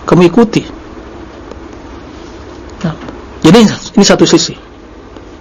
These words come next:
Lalu sikap kita gimana? Ya, dengan bijak kita sampaikan, dengan ilmu, bertanya landasannya. Nah, bukan caci maki. Ya,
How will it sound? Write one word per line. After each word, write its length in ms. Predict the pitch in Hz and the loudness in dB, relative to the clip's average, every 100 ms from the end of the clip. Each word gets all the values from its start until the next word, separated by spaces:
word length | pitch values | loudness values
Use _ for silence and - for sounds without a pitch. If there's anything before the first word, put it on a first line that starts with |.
| - - - | -20 -10 0
Lalu 120 | 233 | 2
sikap 180 | - 262 | 4 2
kita 140 | 254 233 | 4 4
gimana? 400 | 208 269 180 156 - - - - | 6 6 4 0 -10 -20 -20 -4
Ya, 160 | 170 160 - - - - - - - | -2 -2 -8 -20 -20 -20 -20 -20 -4
dengan 240 | 156 143 139 | 2 2 4
bijak 400 | 165 185 196 - - - - - - | 4 4 2 0 -20 -20 -20 -20 -20
kita 160 | - - | -12 -4
sampaikan, 720 | - 151 170 175 175 190 190 - - - - - - - | 2 4 4 4 4 2 0 -6 -16 -20 -20 -20 -20 -8
dengan 320 | - 135 143 | 0 2 4
ilmu, 480 | 147 185 185 196 202 - - - - - - | 4 4 6 4 2 -2 -16 -20 -20 -10 -6
bertanya 640 | - 180 185 185 196 214 | 0 2 4 4 2 0
landasannya. 640 | 143 139 - 185 190 156 - - - - - - | 0 2 4 4 4 2 -2 -12 -20 -20 -20 -8
Nah, 160 | - - - - - 165 | -8 -8 -12 -20 -4 0
bukan 240 | 170 185 | 4 4
caci 260 | 160 156 175 | 4 2 4
maki. 320 | 156 - 139 - - - - - - - - - - - - | 2 0 -6 -12 -18 -20 -20 -20 -20 -20 -20 -20 -20 -20 -4
Ya, 80 | 160 | -4